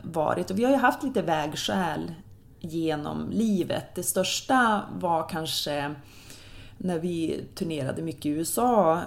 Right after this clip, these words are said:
eh, och, ehm, vi fick en fråga av då, dåvarande, eh, managern till, eh, både The Strokes och, eh, The Killers,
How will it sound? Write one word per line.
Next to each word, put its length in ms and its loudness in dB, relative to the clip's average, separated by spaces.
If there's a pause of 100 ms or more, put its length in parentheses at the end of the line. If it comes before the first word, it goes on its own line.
(240)
eh, 400 -2 (440)
och, 520 -6
ehm, 340 -2 (400)
vi 200 -4
fick 280 -4
en 280 -4 (260)
fråga 560 2
av 480 0
då, 360 0 (180)
dåvarande, 720 -4 (500)
eh, 240 -10 (240)
managern 680 -6
till, 440 -6 (800)
eh, 600 -4
både 260 -4
The 80 -4
Strokes 640 4
och, 420 -4
eh, 380 2
The 60 -4
Killers, 500 2